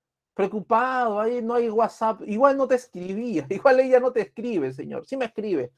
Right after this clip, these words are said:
no te contesta, que es diferente, no te <laughs> contesta. Bueno, a Garcilaso ni eso,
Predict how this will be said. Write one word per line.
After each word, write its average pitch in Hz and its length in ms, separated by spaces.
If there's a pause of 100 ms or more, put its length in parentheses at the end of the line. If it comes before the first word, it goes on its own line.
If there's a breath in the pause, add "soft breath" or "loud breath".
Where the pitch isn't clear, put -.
(180)
no 185 140
te 190 140
contesta, 170 560
que 190 100
es 190 60
diferente, 151 500
no 156 180
te - 200
<laughs> 165 80
contesta. 185 540 (160)
Bueno, 202 160
a 208 100
Garcilaso 240 560
ni 233 220
eso, 135 180